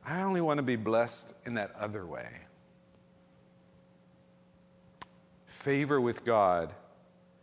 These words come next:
And God's about to, to ask you to do something, and do something that's really important and really hard.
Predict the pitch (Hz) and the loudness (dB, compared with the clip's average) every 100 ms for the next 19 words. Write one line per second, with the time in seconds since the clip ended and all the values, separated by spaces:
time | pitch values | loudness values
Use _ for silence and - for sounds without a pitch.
0 | _ _ _ - _ _ _ - 113 117 | _ _ _ -20 _ _ _ -10 0 4
1 | 123 120 120 117 - 117 - - - - | 4 6 4 4 2 -8 -12 -12 -8 -4
2 | 113 123 - 120 110 107 135 - 131 110 | -2 0 -2 -2 -4 -2 -4 -2 -4 -4
3 | 110 101 87 - _ _ _ _ _ _ | -6 -6 -8 -14 _ _ _ _ _ _
4 | _ _ _ _ _ _ - 113 117 123 | _ _ _ _ _ _ -12 -6 -2 -2
5 | - 120 117 110 98 95 - - 107 104 | -2 -4 -4 -6 -6 -8 -10 -14 -12 -8
6 | 107 143 143 139 131 - 107 87 87 82 | -2 0 0 -2 -4 -4 -6 -8 -14 -18
7 | - _ _ _ _ _ _ _ - 110 | -20 _ _ _ _ _ _ _ -12 -10
8 | 104 92 110 127 113 - 95 78 76 | -10 -10 -6 -4 -4 -6 -8 -10 -16